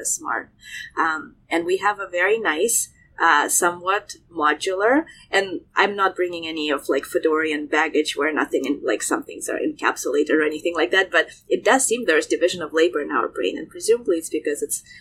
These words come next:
metabolically and computationally efficient to build a system like that. And so perhaps instead of trying to make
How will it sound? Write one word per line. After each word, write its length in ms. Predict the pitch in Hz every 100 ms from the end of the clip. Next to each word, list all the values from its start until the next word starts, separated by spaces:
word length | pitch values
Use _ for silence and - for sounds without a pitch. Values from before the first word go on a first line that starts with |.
| - 165
metabolically 680 | 170 156 151 160 156 160 147
and 120 | -
computationally 640 | 143 - 131 - - -
efficient 520 | - 139 - 147 151
to 160 | - -
build 180 | 131 113
a 60 | 131
system 540 | - - - 147 - - _
like 240 | 156 180 -
that. 320 | 120 95 - _ - - -
And 140 | 170
so 400 | - 170 175 180 - _
perhaps 340 | 175 180 185
instead 300 | - - 175
of 100 | 160
trying 300 | - 170 165 165
to 140 | 160
make 240 | 160 156